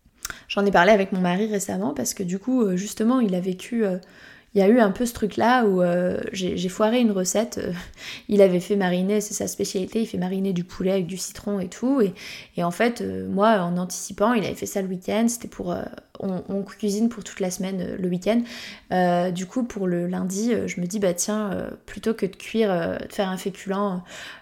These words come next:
euh, de faire du riz à côté, euh, je vais foutre des pommes de terre, euh, dans sa marinade, euh, avec le poulet. Et puis, euh,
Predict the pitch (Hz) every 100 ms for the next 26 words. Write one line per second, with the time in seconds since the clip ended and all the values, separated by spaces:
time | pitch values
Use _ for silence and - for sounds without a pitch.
0 | - 180 180 180 180 196 190 175 190 202
1 | 202 185 175 202 214 220 170 170 180 175
2 | 175 180 214 190 180 180 180 202 208 190
3 | 190 180 190 208 180 185 185 196 185 185
4 | 208 - 185 180 185 180 180 202 226 180
5 | 180 - 180